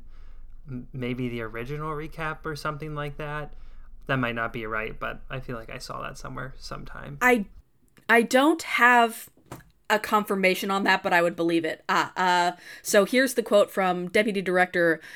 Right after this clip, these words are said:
Speaker 2: Kazuya Tsurumaki, uh, for the End of Evangelion theatrical program book, which honestly I would love to have a copy of, though probably so rare.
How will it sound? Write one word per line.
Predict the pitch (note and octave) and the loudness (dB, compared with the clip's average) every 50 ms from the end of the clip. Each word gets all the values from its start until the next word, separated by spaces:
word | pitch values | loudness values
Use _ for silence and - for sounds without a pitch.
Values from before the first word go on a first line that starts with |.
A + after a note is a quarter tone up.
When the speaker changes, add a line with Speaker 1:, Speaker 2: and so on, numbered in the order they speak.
| - - _ _ | -20 -20 _ _
Speaker 2:
Kazuya | - G3 G3 F#3+ G3 F#3 F3+ F3+ F3 F3 E3 | 0 0 2 4 4 4 6 6 6 6 4
Tsurumaki, | E3+ - F#3 F3 E3+ F3 E3+ E3 E3 - D#3 D3+ - - | 2 0 -2 -2 0 2 2 2 2 0 -2 -4 -4 -2
uh, | - D#3 D#3 D3+ D3+ - - - _ _ | -2 0 0 0 -2 -4 -8 -20 _ _
for | - - - F3+ F3 E3+ | -10 -4 0 0 2 2
the | D#3+ E3 D#3+ D#3+ D3+ C3 - - - _ _ _ | 2 2 0 0 0 -2 -6 -10 -16 _ _ _
End | F3+ F3+ F3 F3 | 0 2 2 2
of | D#3+ | 2
Evangelion | C#3+ D#3 E3 E3+ E3 D#3+ E3 D#3+ D#3+ D#3+ D#3 D#3 D#3+ | 4 4 4 2 2 2 4 4 4 2 2 0 0
theatrical | - D#3+ D3+ D3+ - - - D#3 | 2 2 2 2 2 -2 -6 -2
program | - - E3 E3 D#3 D#3+ D3+ D#3 | 0 2 2 2 0 -2 -6 -8
book, | D#3 C#3+ - - | -8 -8 -8 -10
which | F#3+ F#3 - - | -10 -8 -8 -8
honestly | F#3+ F#3 G3 - F#3+ F#3 F3 | -8 -8 -6 -6 -6 -6 -8
I | E3 | -8
would | E3+ F3+ | -8 -8
love | F#3+ G#3 G#3 G3+ | -8 -6 -4 -4
to | G#3+ | -4
have | - A3+ B3 | -2 -2 -2
a | B3 | -2
copy | - C#4 D#4 E4+ E4 E4 D#4+ D4 | 0 2 2 2 4 4 4 4
of, | D4+ D4+ B3 A3+ | 4 2 2 0
though | A3 A3 | -2 0
probably | - F3+ F3 E3 F3 E3+ | 2 2 2 2 0 -2
so | - - C#3+ D#3 | -2 -4 -6 -4
rare. | D#3 D3 D#3 D3 C#3+ | -2 0 0 0 0